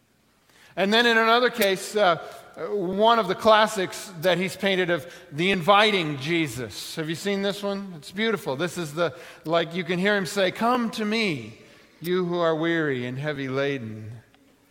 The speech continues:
I love these pictures because they're a, an outstanding depiction of, of, of Jesus' desire to bring us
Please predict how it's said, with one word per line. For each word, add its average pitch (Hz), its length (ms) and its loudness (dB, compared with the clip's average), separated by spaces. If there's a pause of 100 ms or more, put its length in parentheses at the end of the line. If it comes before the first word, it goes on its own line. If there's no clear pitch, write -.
(800)
I 185 120 10
love 233 360 6
these 214 200 0
pictures 202 460 0
because 180 320 0
they're 190 220 8
a, 170 80 0 (240)
an 185 140 4
outstanding 220 760 4
depiction 196 640 -2
of, 160 200 -2 (400)
of, 170 300 4
of 170 340 -2
Jesus' 220 480 0
desire 196 580 4
to 196 160 -6
bring 190 420 0
us 202 220 2